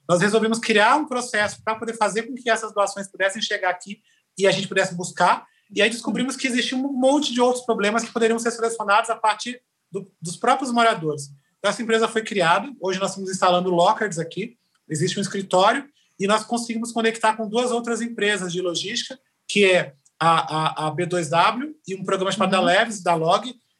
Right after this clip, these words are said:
Speaker 1: onde esses pacotes, onde nós cadastramos esses ceps,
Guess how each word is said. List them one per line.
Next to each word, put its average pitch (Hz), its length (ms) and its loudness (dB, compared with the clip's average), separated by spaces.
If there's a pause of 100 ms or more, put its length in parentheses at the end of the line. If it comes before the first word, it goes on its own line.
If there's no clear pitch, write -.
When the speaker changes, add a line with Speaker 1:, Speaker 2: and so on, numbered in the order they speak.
(100)
Speaker 1:
onde 220 320 0
esses - 300 -6
pacotes, 233 640 2
onde 202 200 -6
nós 208 160 -2
cadastramos 220 420 -2
esses 233 260 -8
ceps, 233 380 0